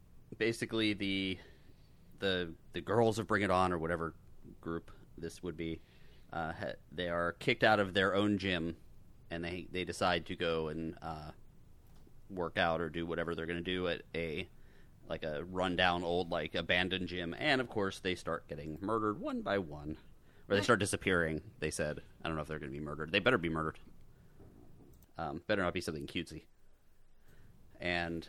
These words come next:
uh, it looks kind of fun.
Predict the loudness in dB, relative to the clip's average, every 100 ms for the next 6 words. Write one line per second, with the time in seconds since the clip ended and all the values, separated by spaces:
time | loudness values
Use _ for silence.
0 | -6 -2 0 -2 -4 -20 -20 -20 -20 -20
1 | -20 -10 -8 -4 -4 -4 -10 -10 -12 -14
2 | -18 -20 -20 -2 0 0 0 0